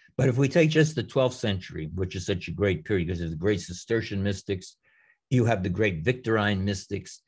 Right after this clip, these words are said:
you have people like Hildegard of Bingen, uh, Benedictine abbess, e-, even Joachim of, of Fiore. The twelfth century is one of the great eras of mysticism. And, uh, I think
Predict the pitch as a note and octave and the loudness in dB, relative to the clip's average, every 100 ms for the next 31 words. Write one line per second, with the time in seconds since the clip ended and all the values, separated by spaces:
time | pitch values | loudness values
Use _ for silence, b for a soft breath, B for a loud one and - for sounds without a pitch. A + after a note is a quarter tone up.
0 | _ _ _ A#2 A#2+ G#2+ A#2+ G#2 G2+ G2 | _ _ _ 2 4 4 0 0 2 2
1 | - G#2+ G2 F2+ F#2+ E2+ D2 D2+ A2+ A2+ | 2 0 2 2 0 0 -4 -2 0 0
2 | A2+ G#2+ - _ _ _ F#2+ F2+ D#2+ D#2 | -2 -4 -10 _ _ _ -12 -10 -8 -4
3 | F#2 F#2 G2+ - F2 - F#2+ G#2 G2+ G2 | -4 -2 -2 -4 -8 -4 0 2 2 0
4 | - - _ _ _ _ A2+ - A#2+ B2 | -6 -20 _ _ _ _ -4 -2 2 4
5 | A#2 F2 G#2+ G#2+ - G2+ F#2+ E2 - F#2 | 4 4 4 4 2 0 0 -2 -2 -4
6 | - F2 F#2+ A2 A2 G#2 b b b b | -2 0 4 6 4 2 b b b b
7 | _ _ _ - - - C#3 C3+ - A#2 | _ _ _ -8 -4 2 2 2 2 0
8 | G#2 F#2 A#2+ G#2 F2 B2+ C3 - C3 C#3 | -2 -2 0 0 2 2 2 -2 2 2
9 | A2 D#2 - - _ _ _ _ _ _ | 2 -4 -12 -20 _ _ _ _ _ _
10 | - A2+ A2 G#2+ E2+ G2+ G2+ - D#2+ - | -4 0 2 2 0 -2 -2 -6 -10 -8
11 | D#2 D#2 - _ b _ _ - B2+ C3+ | -6 -6 -8 _ b _ _ -2 2 4
12 | C#3 B2 A#2+ A#2+ A2 A2+ - _ _ _ | 4 4 4 2 0 -6 -16 _ _ _
13 | _ _ _ _ C#3+ D#3 F3+ F3+ - - | _ _ _ _ -2 2 2 0 -6 -18